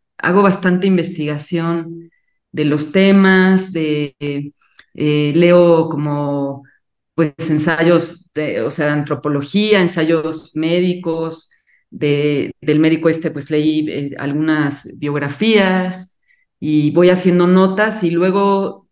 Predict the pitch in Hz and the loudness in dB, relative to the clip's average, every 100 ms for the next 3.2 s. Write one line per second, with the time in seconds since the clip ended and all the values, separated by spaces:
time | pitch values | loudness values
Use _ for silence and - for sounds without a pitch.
0 | _ 185 185 175 - 190 185 175 185 185 | _ 0 2 0 -2 -2 2 2 2 0
1 | 175 156 151 156 151 175 175 175 170 190 | -2 -6 -6 -6 -6 -6 -6 -6 -8 -4
2 | 196 196 196 208 180 160 156 160 160 143 | -2 -2 -4 -4 -4 -4 -6 -6 -8 -8
3 | 135 131 | -10 -14